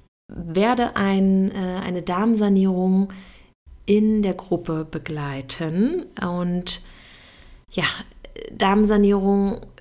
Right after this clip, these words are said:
ist natürlich erstmal so ein, so ein Wort, wo man jetzt so denkt, „Okay, was bedeutet das? Was steckt dahinter?“ Und, ähm, ne, weil ich das ja auch so ein bisschen, ähm, jetzt auch noch mal bei Instagram irgendwie bewerben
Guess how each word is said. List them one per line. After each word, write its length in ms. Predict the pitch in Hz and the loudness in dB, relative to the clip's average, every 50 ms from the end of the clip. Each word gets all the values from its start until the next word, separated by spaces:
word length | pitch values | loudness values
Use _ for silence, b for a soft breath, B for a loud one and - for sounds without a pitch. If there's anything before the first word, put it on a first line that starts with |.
| _ _ - | _ _ -4
ist 200 | - 196 190 - | 0 0 0 0
natürlich 320 | 202 190 - 202 196 196 | 0 -2 -2 -4 -4 -4
erstmal 280 | - 185 - - 190 180 | -4 -4 -2 -2 -2 -2
so 80 | 180 | -2
ein, 220 | 175 170 175 170 165 | -2 -4 -4 -4 -6
so 200 | 160 170 - 180 | -8 -8 -8 -6
ein 140 | 165 165 156 | -6 -4 0
Wort, 400 | 170 170 180 196 208 208 208 196 | 2 4 6 6 4 4 0 -6
wo 80 | - 185 | -6 -4
man 180 | 180 180 175 175 | -4 -2 -2 -4
jetzt 160 | 175 175 - | -4 -4 -4
so 80 | 175 | -4
denkt, 200 | 170 175 170 170 | -4 -4 -4 -6
„Okay, 200 | 160 160 - 185 170 | -6 -6 -6 -4 -2
was 260 | 180 180 190 180 - | 0 2 0 0 0
bedeutet 460 | - - 202 208 220 226 220 - - - | -2 -2 0 2 2 2 0 -2 -2 2
das? 320 | 214 208 202 202 202 - | 2 4 4 2 0 0
Was 80 | 190 - | 0 0
steckt 280 | - - 190 - - | 0 -2 -2 -4 -2
dahinter?“ 640 | 196 185 180 196 190 190 185 190 185 180 180 180 180 180 B B B B B B B | -2 2 4 6 4 4 4 2 2 4 4 2 0 -4 B B B B B B B
Und, 360 | - 185 180 180 180 180 - - | 0 0 0 0 0 -2 -2 -4
ähm, 400 | 175 175 170 170 170 170 175 - | -4 -2 -2 -4 -6 -6 -8 -8
ne, 320 | - - 180 185 190 180 | -6 -4 -2 -2 -2 0
weil 120 | 185 175 | 0 -2
ich 100 | 170 - | -2 -2
das 180 | - 185 180 - | -4 -4 -4 -4
ja 200 | 185 175 170 - | -2 -2 -2 -2
auch 140 | - 170 165 | -4 -4 -4
so 140 | - - 170 | -6 -6 -6
ein 80 | 170 | -6
bisschen, 640 | 170 170 165 - - 175 170 170 170 - - - - - - | -4 -2 0 0 0 -2 -4 -6 -6 -8 -10 -14 -14 -10 -10
ähm, 640 | 160 170 165 156 143 - - - - - - - - - _ _ - | -8 -8 -8 -8 -10 -10 -10 -10 -12 -14 -16 -16 -18 -20 _ _ -10
jetzt 200 | 180 180 - - | -8 -8 -6 -6
auch 80 | 175 | -6
noch 120 | 175 175 165 | -6 -6 -4
mal 220 | 170 175 170 170 | -4 -2 -2 -2
bei 240 | 175 170 170 165 165 | -2 -2 -2 -2 -2
Instagram 640 | 165 - 208 208 196 - 202 185 185 190 190 185 185 185 | -2 0 0 0 0 0 0 0 2 2 2 2 2 2
irgendwie 320 | 180 180 180 175 185 180 | 2 0 0 0 -4 -4
bewerben 800 | 170 - 175 165 170 170 170 165 170 185 190 196 185 185 185 185 | -4 -4 -6 -4 0 2 4 4 4 4 6 4 4 4 2 -2